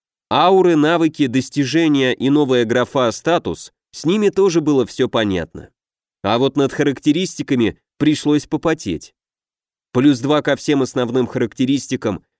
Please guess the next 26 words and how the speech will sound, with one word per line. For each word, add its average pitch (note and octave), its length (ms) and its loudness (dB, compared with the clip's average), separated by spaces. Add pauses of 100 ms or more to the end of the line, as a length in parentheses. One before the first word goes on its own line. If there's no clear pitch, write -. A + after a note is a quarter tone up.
(120)
дал C3 280 0
статус C3+ 480 -4
младший A#2+ 420 -2
партнер A#2 440 -2
Самди. G2+ 540 -6 (600)
Еще C#3+ 420 -2
пару G3 240 0
характеристик E3 840 -2
подняли C#3 400 2
полученные B2+ 640 0
достижения, C3+ 840 -2 (380)
а G2+ 160 -2
некоторые G#3 520 0
повысились E3+ 760 -2
благодаря A#2+ 560 -2
Алексею. A2 640 -4 (760)
Также F#3+ 320 0
до G3 120 2
меня F#3 320 2
дошло, D#3 440 0
почему B2+ 360 -2
я, C3+ 240 2
несмотря B2+ 560 0
на B2+ 100 -2
проклятие A#2+ 580 -2
Ануба, A#2+ 440 0